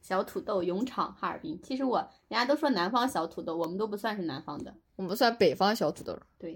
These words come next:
Speaker 1: 北方小土豆。
Speaker 2: 你们说到这个，我，我想到一个，我那天跟我同事讲这个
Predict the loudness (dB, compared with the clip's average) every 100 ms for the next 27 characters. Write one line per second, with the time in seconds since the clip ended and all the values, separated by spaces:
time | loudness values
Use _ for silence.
0 | -10 -12 -8 -10 -10 -14 -16 -20 -20 _
1 | -12 -8 -6 -2 -2 0 -2 -4 -10 -12
2 | -12 -10 -8 -6 -4 -4 -4 -4 -8 -12
3 | -12 -10 2 2 4 4 6 4 6 4
4 | 2 0 0 2 2 2 2 0 0 4
5 | 4 2 0 -4